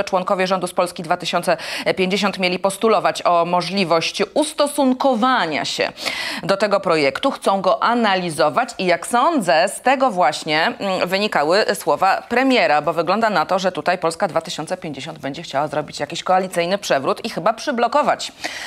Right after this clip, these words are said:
mówiąc kolokwialnie, mm, tę, e, ustawę. E, „Projekt nie może być niesprawiedliwy”, mówi Szymon Hołownia. „Jeżeli mamy wielodzietną matkę, która nie pójdzie do pracy, to ona nie dostanie babciowego”.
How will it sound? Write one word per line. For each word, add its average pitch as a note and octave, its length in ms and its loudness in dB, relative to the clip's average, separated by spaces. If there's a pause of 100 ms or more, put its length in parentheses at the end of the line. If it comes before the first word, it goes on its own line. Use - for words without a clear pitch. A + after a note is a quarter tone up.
(400)
mówiąc F#3+ 280 0
kolokwialnie, F3 640 2
mm, F3+ 380 0
tę, E3+ 400 4
e, E3 220 4
ustawę. E3+ 640 2
E, F#3+ 160 4
„Projekt C#4 540 0
nie D4 160 4
może D4 240 2
być B3+ 160 -4
niesprawiedliwy”, B3 640 0
mówi D#3 300 -2
Szymon D#3+ 280 -2
Hołownia. G3+ 440 2
„Jeżeli F#3+ 300 0
mamy G#3+ 240 2
wielodzietną A#3+ 580 2
matkę, F#3+ 340 2
która G#3 240 0
nie A#3 160 2
pójdzie A#3+ 340 2
do F#3 100 2
pracy, F#3+ 320 2
to G#3+ 160 2
ona G#3+ 120 2
nie A3 120 2
dostanie G#3 380 0
babciowego”. C#3+ 600 0